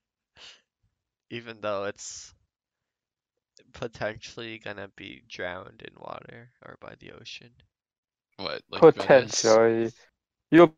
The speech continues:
Speaker 3: be dead by
Speaker 2: No,
Speaker 3: then. <laughs>
Speaker 2: no, no, no. But how about, how about this?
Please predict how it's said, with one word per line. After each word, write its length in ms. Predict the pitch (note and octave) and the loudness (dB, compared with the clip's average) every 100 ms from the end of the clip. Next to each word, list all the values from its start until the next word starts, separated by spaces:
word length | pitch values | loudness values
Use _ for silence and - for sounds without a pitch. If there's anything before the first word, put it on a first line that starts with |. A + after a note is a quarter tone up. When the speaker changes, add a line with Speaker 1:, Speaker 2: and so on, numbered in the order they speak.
| - | 4
Speaker 3:
be 120 | C3 | 4
dead 320 | A#2 B2+ A#2 A2 | 8 8 6 8
by 160 | A#2+ | 10
Speaker 2:
No, 100 | A#2 | 10
Speaker 3:
then. 200 | C3 C3+ - | 10 8 6
<laughs> 80 | - | 4
Speaker 2:
no, 140 | D#4+ G3+ | 4 4
no, 100 | D3+ | 0
no. 200 | C#3 G#2 G2 | 0 0 0
But 120 | C3+ C3 | -2 -2
how 160 | D3 | -2
about, 200 | D3 C3+ | 0 2
how 80 | C#3+ | 2
about 260 | C#3 A#2 - | 0 0 2
this? 580 | B2+ D#2 - - - | 4 4 2 2 2